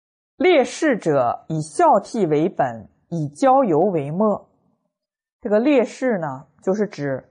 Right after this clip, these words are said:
读圣贤书的人，他应该以孝顺父母、友爱兄弟为根本，而以交友应酬，也就是我们现在说的搞公共关系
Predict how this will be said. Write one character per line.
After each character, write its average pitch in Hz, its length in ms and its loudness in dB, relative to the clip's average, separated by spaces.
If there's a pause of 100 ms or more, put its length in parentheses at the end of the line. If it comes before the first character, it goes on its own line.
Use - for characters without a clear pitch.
读 160 140 -6
圣 233 240 -2
贤 190 220 -2
书 285 280 -4
的 220 140 0
人， 127 320 -10 (960)
他 277 200 0
应 285 160 0
该 262 180 4
以 160 220 -2
孝 294 400 2
顺 269 280 0
父 311 340 -2
母、 147 400 -6
友 156 160 2
爱 220 240 2
兄 339 440 -4
弟 254 460 -2 (160)
为 160 160 -2
根 220 300 -2
本， 131 320 -4 (640)
而 269 200 2
以 175 220 0
交 302 460 2
友 156 380 0
应 302 320 -2
酬， 131 500 -4 (540)
也 165 140 -2
就 196 120 0
是 226 100 -4
我 180 120 0
们 160 120 -8
现 220 200 -2
在 208 180 2
说 190 260 0
的 185 140 -2
搞 139 440 0
公 269 200 2
共 233 220 2
关 285 300 0
系 147 420 -12